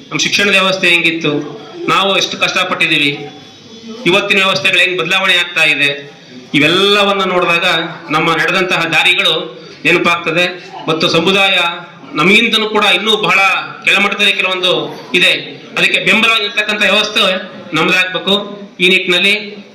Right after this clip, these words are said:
ನಮ್ಮ ಶಾಲೆ ನಮ್ಮ ಜವಾಬ್ದಾರಿ ಅನ್ನೋ ಕಾರ್ಯಕ್ರಮವನ್ನ ನಮ್ಮ ಎಲ್ಲಾ ಶಿಕ್ಷಕರು ಶಾಲೆಗಳಲ್ಲಿ, ಹಳೆ ವಿದ್ಯಾರ್ಥಿಗಳ ಸಂಘ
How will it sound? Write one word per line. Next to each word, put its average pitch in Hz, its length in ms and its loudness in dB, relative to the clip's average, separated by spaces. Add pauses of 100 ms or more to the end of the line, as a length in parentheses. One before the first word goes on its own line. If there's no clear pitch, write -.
ನಮ್ಮ 175 200 0
ಶಾಲೆ 185 280 0
ನಮ್ಮ 175 240 0
ಜವಾಬ್ದಾರಿ 170 420 2
ಅನ್ನೋ 165 160 0
ಕಾರ್ಯಕ್ರಮವನ್ನ 160 580 2
ನಮ್ಮ 156 440 -2
ಎಲ್ಲಾ 165 220 2
ಶಿಕ್ಷಕರು 170 800 0
ಶಾಲೆಗಳಲ್ಲಿ, 170 760 0 (360)
ಹಳೆ 185 220 2
ವಿದ್ಯಾರ್ಥಿಗಳ 180 580 0
ಸಂಘ 165 240 -2